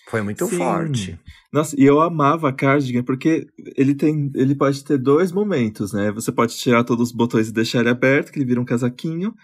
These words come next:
Speaker 2: e você pode abotoar tudo, que fica um negocinho mais, né?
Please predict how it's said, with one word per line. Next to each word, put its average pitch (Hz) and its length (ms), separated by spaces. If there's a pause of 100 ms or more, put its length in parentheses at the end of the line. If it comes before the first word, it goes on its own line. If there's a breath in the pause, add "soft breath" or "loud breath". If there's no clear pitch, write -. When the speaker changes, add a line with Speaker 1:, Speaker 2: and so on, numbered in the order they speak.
(260 loud breath)
Speaker 2:
e 175 40
você 180 200
pode 160 260
abotoar 156 460
tudo, 143 300
que 160 140
fica 147 200
um - 20
negocinho 139 460
mais, 147 300 (340)
né? 131 320